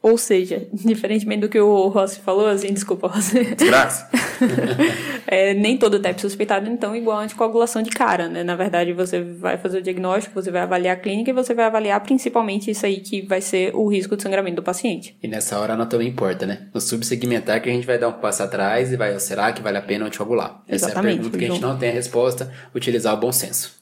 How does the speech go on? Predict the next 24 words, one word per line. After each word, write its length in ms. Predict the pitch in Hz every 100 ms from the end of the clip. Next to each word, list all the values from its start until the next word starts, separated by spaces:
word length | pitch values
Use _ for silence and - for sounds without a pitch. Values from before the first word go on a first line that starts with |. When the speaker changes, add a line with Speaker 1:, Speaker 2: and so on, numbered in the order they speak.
| _
Speaker 2:
Com 80 | 202
Speaker 1:
Perfeito. 220 | 202 226
Speaker 2:
certeza, 180 | 107 92
mas 160 | 104 113
assim, 280 | 120 101 90 -
é, 60 | 104 - - - -
dependendo 280 | 107 117 127
do 40 | 120
lugar 80 |
onde 160 | 117 113
você 80 | 110
trabalha, 340 | 107 104 104
se 80 | 92
você 60 | 104
não 120 | 107
tem 100 | 113
o 100 | 110
laudo 300 | 104 101 110
do 60 | 107
radiologista 720 | 107 101 104 101 98 95 98
ou 260 | 95 101 98
do 260 | 92 101
cardio 520 | 92 - 92 92 92 90 - _
radiologista 760 | - 104 98 98 95 98 -